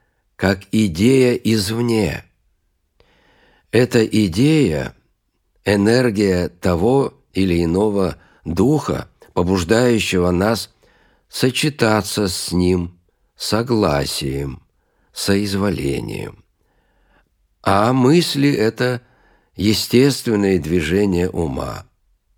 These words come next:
При соизволении греховной идеи естественная энергия ума смешивается с прилогом вражьим, так же, как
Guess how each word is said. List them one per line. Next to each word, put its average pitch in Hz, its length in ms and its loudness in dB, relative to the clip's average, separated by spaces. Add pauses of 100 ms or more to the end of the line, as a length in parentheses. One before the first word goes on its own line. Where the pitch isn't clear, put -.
(920)
При 127 320 2
соизволении 127 1120 2
греховной 117 720 0 (140)
идеи 110 560 0 (840)
естественная 113 1080 0
энергия 101 640 0
ума 110 560 -2 (720)
смешивается 92 1400 0
с - 120 -12
прилогом 101 680 2
вражьим, 90 680 -4 (1400)
так 123 240 0
же, 92 280 0
как 82 360 -2